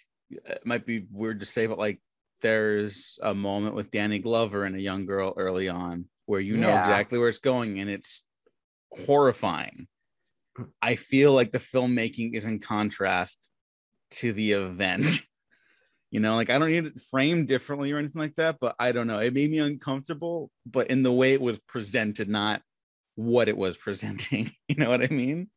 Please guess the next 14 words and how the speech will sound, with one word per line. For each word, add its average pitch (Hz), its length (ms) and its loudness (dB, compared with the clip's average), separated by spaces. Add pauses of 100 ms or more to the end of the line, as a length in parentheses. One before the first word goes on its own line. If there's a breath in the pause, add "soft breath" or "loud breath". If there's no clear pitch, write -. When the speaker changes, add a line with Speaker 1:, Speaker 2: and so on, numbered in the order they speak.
Speaker 2:
Mm-hmm. 123 400 -4 (600)
Speaker 1:
Um, 107 360 -2 (160)
but 135 160 0
Speaker 2:
I - 20 -16
Speaker 1:
then - 140 4
Speaker 2:
don't 294 60 6
Speaker 1:
there's - 140 8
Speaker 2:
know 359 120 8
Speaker 1:
also 180 160 6
Speaker 2:
about 156 220 8
Speaker 1:
stuff 143 260 0 (160)
where, 135 180 2
like, 120 400 0 (540)
uh, 117 500 0